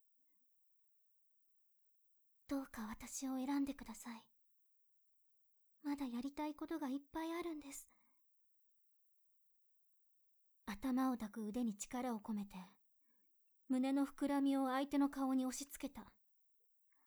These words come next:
男は乳房にうずめた唇を動かして、乳首をまさぐってくる。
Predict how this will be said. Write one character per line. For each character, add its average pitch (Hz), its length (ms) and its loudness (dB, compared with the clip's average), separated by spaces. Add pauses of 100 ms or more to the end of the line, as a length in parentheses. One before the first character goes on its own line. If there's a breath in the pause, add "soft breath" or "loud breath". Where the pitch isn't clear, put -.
(1080 soft breath)
男 240 360 -6
は 220 100 -4
乳 262 180 -4
房 240 240 -2
に 202 140 0
う - 20 0
ず 214 140 -4
め 220 100 -4
た 226 120 -8
唇 226 560 -4
を 214 40 -4
動 226 120 -4
か 233 120 -6
し - 100 -8
て、 - 120 -16 (1000 soft breath)
乳 - 140 -2
首 240 320 -4
を 185 80 -6
ま 226 120 -2
さ 302 180 -4
ぐ 320 80 -2
っ 330 40 -4
て 269 140 -6
く - 120 -12
る。 - 80 -14